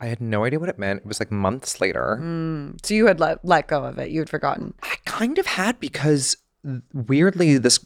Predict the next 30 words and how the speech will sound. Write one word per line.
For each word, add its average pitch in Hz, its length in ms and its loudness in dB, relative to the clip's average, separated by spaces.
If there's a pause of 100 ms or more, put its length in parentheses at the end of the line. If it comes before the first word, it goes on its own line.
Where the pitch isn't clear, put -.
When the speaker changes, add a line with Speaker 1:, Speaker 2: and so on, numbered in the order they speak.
(180)
Speaker 1:
girl, 127 160 6
Michelle, 123 500 6
who 113 100 0
was 107 140 -4
a 104 40 -8
year 107 180 2
younger 110 300 0
than 98 180 -2
me 95 320 0
at - 140 0
Fordham, 95 680 0 (200)
got - 160 -2
cast - 360 -8
in - 80 -6
it. - 140 -8 (500)
And 127 520 4 (100)
my 139 160 4
friend 123 260 2
Sosie, 143 360 4
who 120 60 8
I 117 40 6
went 113 140 4
to - 60 -4
camp 185 400 0
with, - 280 2
also 208 280 4
got - 200 0
cast - 340 -12
in - 60 -6
it. 92 220 -6